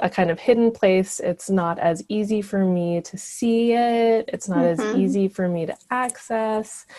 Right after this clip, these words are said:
Speaker 1: And my moon is just three degrees off of having just been a new moon, right? I was born a few hours
Speaker 2: That's
Speaker 1: after the new
Speaker 2: right.
Speaker 1: moon. Um,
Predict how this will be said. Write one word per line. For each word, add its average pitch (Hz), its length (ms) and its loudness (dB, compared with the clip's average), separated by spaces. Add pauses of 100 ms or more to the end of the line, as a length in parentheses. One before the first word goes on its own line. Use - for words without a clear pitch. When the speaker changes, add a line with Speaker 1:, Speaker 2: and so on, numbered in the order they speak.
(640)
Speaker 1:
And 214 160 6
my 240 120 8
moon 220 360 8
is 185 280 2
just 180 240 0
three 220 180 2
degrees 202 480 6
off 170 460 0
of 175 600 -2 (560)
having 185 300 2
just - 300 -4
been 196 140 4
a 190 60 6
new 170 180 2
moon, 339 360 4 (1000)
right? 226 160 6
I 262 60 8
was 220 120 6
born 202 180 4
a 202 60 2
few 202 200 2
hours 175 260 4
Speaker 2:
That's 185 120 2
Speaker 1:
after 277 60 2
the 262 60 6 (260)
new 175 80 0
Speaker 2:
right. 165 100 0
Speaker 1:
moon. 247 220 2 (540)
Um, 196 600 4